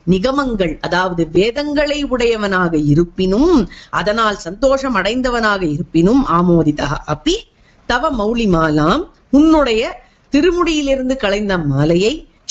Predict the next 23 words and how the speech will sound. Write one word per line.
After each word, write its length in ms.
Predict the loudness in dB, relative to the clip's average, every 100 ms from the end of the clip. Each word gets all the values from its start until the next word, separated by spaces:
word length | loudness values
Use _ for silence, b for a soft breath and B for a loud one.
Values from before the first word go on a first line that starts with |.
| -4
சிரசா 560 | -2 -2 -2 -2 -2 -2
நதேன 400 | -4 -2 -4 -4
தத்தே, 580 | -6 -8 -2 0 2 0
தலை, 420 | 0 0 0 -4
தலை 320 | -4 -2 -2
வணங்கி 560 | -2 -2 -2 -2 -4 -8 b b b b -2
ஆசையுடன் 600 | -2 -2 -4 -4 -4 -4 0
ஏற்கொள்கிறான் 800 | -2 0 -4 0 0 2 0 -2 -6
அப்படிங்கிறது 460 | -4 0 2 2 0 0
ஸ்லோகத்தினுடைய 520 | -2 -2 -4 -2 -2
அன்வயம் 420 | 0 2 2 2 -4 -2
பொருள். 240 | 0 0 -4 B B
எம்பெருமானே 540 | -4 -2 0 -2 -2
அப்ராக்கிருத்தன் 680 | -4 -2 -4 -4 -6 -2 0
தானே, 300 | 0 0 -4 -2
அதனால் 340 | 0 2 0
அப்ராக்கிருதமாய் 920 | -4 -4 -2 -2 -2 -4 -2 -2 -2
ஒரு 120 | -2 -2
கந்தம் 260 | 0 0
வச்சிருக்கார் 320 | 0 0 0
அவர். 260 | -2 -4 -6 B B
அது 160 | 0 2
என்ன? 520 | 2 2 2 0